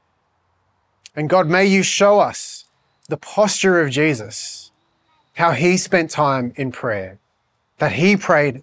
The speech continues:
dangerously, and that it might help us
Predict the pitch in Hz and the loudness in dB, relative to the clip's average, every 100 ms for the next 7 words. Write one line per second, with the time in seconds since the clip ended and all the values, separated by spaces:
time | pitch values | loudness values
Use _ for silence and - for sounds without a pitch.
0 | 139 139 131 120 107 - 104 98 110 _ | -4 -4 -2 -6 -10 -10 -12 -14 -18 _
1 | _ _ _ _ _ _ _ 156 165 180 | _ _ _ _ _ _ _ -2 2 0
2 | 165 170 165 143 160 156 - 151 135 - | 2 0 0 0 0 -2 0 0 0 -4
3 | - - | -12 -16